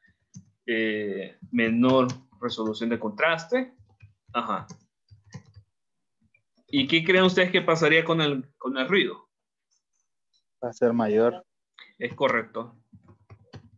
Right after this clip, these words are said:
Speaker 1: Aquí está todo. Simplemente lo que, lo que estamos haciendo es uniendo todo, uniendo las piezas.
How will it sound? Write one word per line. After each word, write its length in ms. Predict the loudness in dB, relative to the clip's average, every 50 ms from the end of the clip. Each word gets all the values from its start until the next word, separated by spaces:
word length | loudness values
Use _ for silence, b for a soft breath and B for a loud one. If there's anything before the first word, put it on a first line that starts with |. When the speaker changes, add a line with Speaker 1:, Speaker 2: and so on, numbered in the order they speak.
| -20 -20 -20 _ _ _ _ _ _ -20 _ _ -20 _ _ _ _ _ _ _ _ _ _ _ _
Speaker 1:
Aquí 220 | -10 -8 -4 -4 -2
está 240 | 0 0 0 4
todo. 340 | 4 4 4 4 0 -2 -6
Simplemente 560 | -8 -6 -4 -4 -2 0 0 -2 0 0 0
lo 220 | 2 0 -2 -2 0
que, 240 | 0 0 0 0 0
lo 160 | -2 -4 -4
que 60 | -6
estamos 280 | -4 -4 -2 -2 0 -2
haciendo 480 | -2 -2 -2 -2 -2 -4 -6 -8 _ -16
es 760 | -16 -14 -12 -10 -10 -8 -8 -8 -10 -12 -12 -14 -16 _ _ _ _ _
uniendo 480 | -8 -4 -2 0 2 2 2 0 0 0
todo, 160 | 0 0 0
uniendo 280 | -2 -2 -2 -2 0
las 180 | 0 -2 -2 -4
piezas. 540 | -4 -4 -4 -4 -6 -8 -16 -16 -18 _